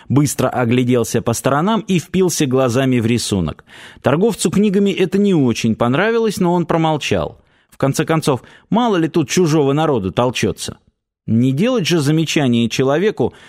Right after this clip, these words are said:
который не совершил ничего противозаконного. Он же не украл листок, а просто поднял. Да и небезопасно, вдруг обидится.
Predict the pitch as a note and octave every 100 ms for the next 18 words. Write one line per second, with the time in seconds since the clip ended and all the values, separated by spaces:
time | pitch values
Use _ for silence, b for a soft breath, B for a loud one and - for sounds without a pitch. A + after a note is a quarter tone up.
0 | B D3 C#3+ D#3+ D3 - D#3 E3+ - E3+
1 | E3 D3+ - F3+ E3 D3+ B2 D3 D#3 D#3
2 | C#3+ B2+ C#3 C3+ A#2 C#3+ - A2+ F#2+ F2+
3 | D#2+ D#2+ b b - B2+ A2+ C#3 C#3 B2+
4 | - C#3+ F3 C3 A#2+ - G2 F#2 - E3
5 | - E3+ C#3+ A2+ F2+ D#2 - _ _ _
6 | G2+ A2+ B2 C3+ B2 A2+ B2 - E3 D#3+
7 | C#3+ A#2+ G#3+ G3 B2 G#2 F2 - -